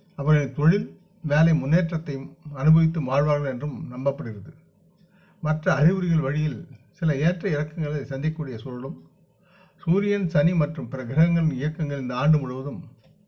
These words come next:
இந்த ஜாதகர்களுக்கு நல்லதொரு விளைவுகளை வடிவமைப்பதில் முக்கிய பங்கு வகிக்கும் என்றும் தெரிகிறது.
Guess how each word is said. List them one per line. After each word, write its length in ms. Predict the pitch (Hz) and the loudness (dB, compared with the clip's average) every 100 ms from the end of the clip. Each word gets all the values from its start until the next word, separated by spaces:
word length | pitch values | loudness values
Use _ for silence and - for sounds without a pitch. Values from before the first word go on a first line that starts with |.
| _ _ _ _ _ _ _ - | _ _ _ _ _ _ _ -6
இந்த 100 | 143 | -4
ஜாதகர்களுக்கு 680 | 123 147 196 185 165 156 147 156 - - | 0 2 2 0 -2 -4 -10 -12 -16 -8
நல்லதொரு 400 | 147 175 196 170 | -2 0 0 -2
விளைவுகளை 360 | 135 160 160 156 | 0 2 2 2
வடிவமைப்பதில் 680 | 131 151 151 - 120 120 160 - | 0 0 0 -2 -10 -10 -12 -12
முக்கிய 260 | 139 - 156 | -12 -6 -6
பங்கு 280 | 160 135 147 | -4 -6 -4
வகிக்கும் 360 | 127 123 - 120 | -6 -8 -10 -10
என்றும் 220 | 120 - | -10 -10
தெரிகிறது. 340 | 113 110 - | -10 -10 -12